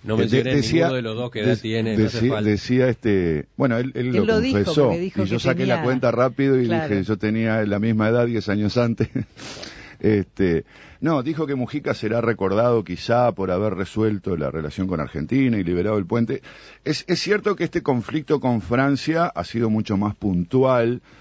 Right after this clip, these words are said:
Speaker 2: no afecta la vida de las personas, más allá de que te puede molestar Sarkozy, canalla, en fin, i-, irresponsable, lo que vos quieras, pero bueno, sin embargo, Francia es Francia, es uno de los países más poderosos del mundo, uno de los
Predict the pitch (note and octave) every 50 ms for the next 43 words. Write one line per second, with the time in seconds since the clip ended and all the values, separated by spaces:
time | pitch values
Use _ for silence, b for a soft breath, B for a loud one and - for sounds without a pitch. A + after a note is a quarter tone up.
0 | B B B B B B G2+ G#2+ B2 C3+ C#3 B2 G#2+ - C#3 D3 C3+ A2+ - A#2+
1 | G2 G2 F#2 F2 F2 F2+ D#3+ F3+ E3+ C#3+ A#2+ A2+ G2 F2 F2+ F#2 D#2+ D#2 C#2 -
2 | - E2 D2 C#2+ - - B2 C3+ A#2+ G#2+ G#2 A2 A2 G#2 - - D#2 E2 D#2+ D#2
3 | D#2+ D#2 E2+ F#2 F2+ E2 C2+ D2 C#2 B1+ E2+ F2+ F#2+ E2+ D#2 D2+ C#2 A#1 C#2 -
4 | - - F2 G2 F2+ D#2+ - - D2 C2 C2 - - D2 D2+ - - F2+ F2+ F2+
5 | E2+ D#2+ C#2+ C2 - C#2 B B B B B B B - C#2+ C#2+ D2 E2 F2+ F#2
6 | F2+ D#2 D2 D#2 B1 G1+ G1+ - B B B B B B B - C#2+ D2 C2+ E2+
7 | D#2+ F2+ F#2+ F2+ D#2 D2+ C2 G#1+ G#1+ A#1 G1+ G1+ G1+ G1+ G1+ G1+ G1+ - C#2 B1+
8 | C2+ - - - F2+ E2 D#2+ D#2+ D2 - - G#2 G#2+ G#2+ G2+ F#2 F2 E2 D2+ D#2+
9 | C#2+ C#2+ D#2 D#2+ F2+ - - - F#2+ G2 G#2+ B2+ B2+ - F2 D#2 D#2+ G2 A#2+ B2
10 | G2+ D2 - b b b b b b b b - - - F#2+ F2 F2 G#2+ C#3 E3+
11 | F#3+ F#3+ A#2 - G#2 G#2+ D#3 F3 - C#3+ G2+ - - A2 A#2 C#3 D3 C#3 G#2+ -
12 | - E2 B1+ G#1+ - - C#3+ C3+ - C#3+ C3 G2 D2 A#1+ B1+ C2 - - F2 F#2+
13 | - F2+ D2 D#2+ F2+ F2 - - D2 C#2 C2 C2+ F2+ F#2+ - - E2+ C#2 C#2 A1
14 | A1+ C2 F#2 C#3+ C#3+ A2+ E2+ A#1 B1+ A2+ D3 D3 A2 D#2+ D2 A#1+ G1+ -